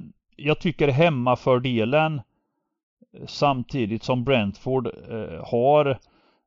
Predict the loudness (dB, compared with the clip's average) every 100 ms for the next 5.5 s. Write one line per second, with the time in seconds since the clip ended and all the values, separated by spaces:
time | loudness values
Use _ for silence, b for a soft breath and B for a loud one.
0 | _ -20 -20 -16 -6 0 2 4 2 2
1 | 0 -2 -2 -2 -6 -4 -4 -4 -8 -8
2 | -6 -4 -4 -4 -4 -2 0 0 2 0
3 | 0 -4 -12 -10 -4 -4 -4 -6 -10 -8
4 | -8 -4 -4 -4 0 0 0 -2 -2 -4
5 | -6 -8 -8 -10